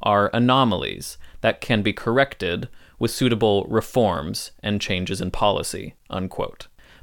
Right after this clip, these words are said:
By any measure of social responsibility, these wars are insane.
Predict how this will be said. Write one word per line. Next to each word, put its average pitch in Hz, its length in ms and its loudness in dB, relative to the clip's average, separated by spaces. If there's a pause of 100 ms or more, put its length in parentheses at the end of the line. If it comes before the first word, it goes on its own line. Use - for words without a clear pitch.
By 120 120 6
any 160 540 4
measure 113 720 4
of 113 120 0
social 110 400 2
responsibility, 95 920 2 (240)
these 113 180 2
wars 95 560 4
are 107 100 6
insane. 104 760 0